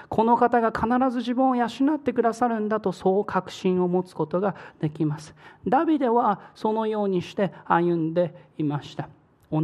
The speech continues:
じように私たちも主に確信を持って歩んでいくことができます。羊飼いである主は心に満足を与えることができる、そんな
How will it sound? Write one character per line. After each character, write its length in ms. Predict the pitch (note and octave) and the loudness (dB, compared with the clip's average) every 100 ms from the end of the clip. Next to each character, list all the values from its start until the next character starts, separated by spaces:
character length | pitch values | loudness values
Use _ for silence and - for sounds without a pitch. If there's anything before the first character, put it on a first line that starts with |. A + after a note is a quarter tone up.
| F#3 | 2
じ 180 | F#3+ G#3+ | 0 -2
よ 120 | G3+ | -2
う 40 | G3+ | 0
に 80 | F#3+ | 0
私 380 | G3 G3 B3+ | -2 -2 -4
た 100 | A#3+ | -2
ち 160 | G#3 A3 | -4 -2
も 100 | G#3+ | -4
主 140 | - | 0
に 140 | A#3+ A3+ | 0 0
確 200 | G#3+ G#3+ | -2 -6
信 220 | - B3 | -4 0
を 60 | A#3 | 2
持 160 | B3 | 0
っ 100 | B3 | -2
て 80 | A3 | -2
歩 240 | G#3+ A3+ | -2 0
ん 60 | A3+ | -2
で 100 | G#3 | -2
い 60 | G3+ | -2
く 20 | |
こ 100 | G3+ | -2
と 140 | A#3 | 0
が 160 | G#3 - - - | -2 -2 -10 -4
で 80 | D#3+ | -4
き 160 | D3+ E3+ | -2 -2
ま 140 | D3 | -2
す。 160 | - - - _ | -6 -20 -20 _
羊 440 | - - G#3 A3+ | -16 -2 -2 0
飼 220 | A#3 G#3+ G3+ | 2 2 4
い 80 | |
で 80 | G3 | 4
あ 120 | G3 | 2
る 120 | G3 F#3 | 2 -2
主 240 | - B3 | -4 2
は 260 | A3+ G3+ - - - | 4 4 0 -10 -16
心 400 | - - G#3 G3 | -10 2 4 4
に 160 | F3+ | 0
満 320 | E3+ F#3+ G3 F3 | 2 2 0 0
足 260 | F3 F3 | -2 2
を 160 | G3 F#3 | 2 2
与 320 | D3+ E3 E3+ | 0 0 0
え 20 | |
る 100 | E3+ | -2
こ 120 | D#3+ | -2
と 200 | E3 A3+ | 0 0
が 160 | A#3 F#3 | 2 0
で 240 | D#3 D3 | 0 -2
き 180 | D3+ E3 | 2 0
る、 140 | D#3 - | 0 -8
そ 240 | - - E3+ | -16 -2 0
ん 200 | E3+ E3+ | 0 -2
な 160 | D#3 | -4